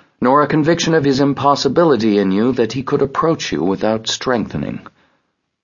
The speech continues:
He might have awaited her on the sofa in his sitting room, or he might have stayed in bed and received her in that situation.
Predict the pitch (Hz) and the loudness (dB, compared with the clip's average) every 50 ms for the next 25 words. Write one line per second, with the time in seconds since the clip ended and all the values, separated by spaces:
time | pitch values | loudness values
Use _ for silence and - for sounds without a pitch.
0 | _ _ _ _ _ _ _ _ _ _ _ _ _ _ _ _ _ 95 92 98 | _ _ _ _ _ _ _ _ _ _ _ _ _ _ _ _ _ -2 0 2
1 | 113 120 120 107 110 101 110 107 110 123 131 120 - 101 82 98 101 107 110 104 | 2 2 2 2 2 2 2 4 4 4 2 2 0 0 0 2 2 2 2 2
2 | 107 110 - - 131 117 101 - - 87 87 98 101 104 107 104 98 - - - | 0 0 0 0 0 0 0 0 0 -2 -2 0 0 0 0 -2 -2 -2 -2 -2
3 | 104 - 87 82 78 71 71 87 113 127 110 104 - - - - _ _ _ _ | -2 -2 -2 -4 -2 -2 -4 -4 -4 -6 -10 -14 -16 -20 -20 -20 _ _ _ _
4 | _ _ 85 85 87 90 98 107 104 98 90 90 87 98 92 - - - 101 104 | _ _ 0 2 2 2 2 2 2 2 0 0 0 -2 -2 -2 0 0 2 2
5 | 101 110 110 113 110 127 127 113 95 - - 87 92 98 98 92 - - 110 104 | 2 2 0 0 0 2 2 2 0 0 -2 -2 -2 -2 -2 -2 -2 0 0 0
6 | 101 101 - 110 113 113 117 113 127 131 127 127 - - 95 87 - - 87 80 | 0 0 0 0 0 2 2 0 0 0 0 -2 -2 -4 -4 -4 -2 -4 -2 -2
7 | 82 80 80 - - - - | 0 -2 -2 -4 -6 -6 -8